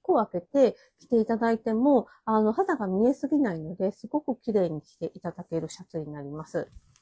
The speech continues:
で、後ろ側もとっても素敵で、あの、ここのところに綺麗なスリットが一枚こう入っているんですね。一本入っているので。なので、後ろ姿もすごく綺麗だし、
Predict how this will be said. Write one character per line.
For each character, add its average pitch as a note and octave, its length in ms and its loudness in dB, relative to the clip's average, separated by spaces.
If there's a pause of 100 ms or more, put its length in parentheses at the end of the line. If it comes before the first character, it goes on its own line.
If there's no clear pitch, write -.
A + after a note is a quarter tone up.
(260)
で、 E4 200 2 (240)
後 F4+ 340 4
ろ G4+ 40 -2
側 F#4+ 220 2
も F4+ 160 4
と D4 80 2
っ C#4 100 -4
て D4+ 100 0
も C#4+ 160 4
素 - 140 -8
敵 C4+ 260 0
で、 C4 300 2 (240)
あ A3+ 180 2
の、 G#3+ 360 4
こ C4 160 0
こ E4 160 2
の F#4+ 100 4
と - 140 -2
こ E4 140 0
ろ D#4+ 120 2
に A#3 300 2
綺 - 100 -6
麗 D#4+ 160 2
な G#3 100 0
ス - 180 -4
リ A#3+ 100 -2
ッ - 20 -20 (100)
ト C#4+ 100 2
が C4+ 140 2
一 B3 240 -4
枚 A3+ 220 0
こ F3 200 -6
う F3 40 -4
入 F#3 160 -6
っ - 20 -6
て - 200 -8
い - 180 -6
る F3+ 100 -2
ん E3 80 -6
で D#3+ 80 -12
す - 160 -20
ね。 G3 140 -2
一 A3+ 160 -6
本 F3 160 -6
入 F#3 160 -8
っ - 20 -6
て - 160 -10
い E3 40 -6
る D#3+ 60 -8
の D#3+ 180 -10
で。 F#3+ 260 2 (300)
な D#4+ 100 2
の C4+ 160 2
で、 C4 220 4
後 A3 200 0
ろ F4 120 0
姿 F4 400 -2
も G3+ 120 -2
す A3 120 -10
ご A#3 160 0
く - 160 -12 (160)
綺 C4+ 100 0
麗 F#3+ 160 2
だ E3+ 160 -12
し、 B3 320 -2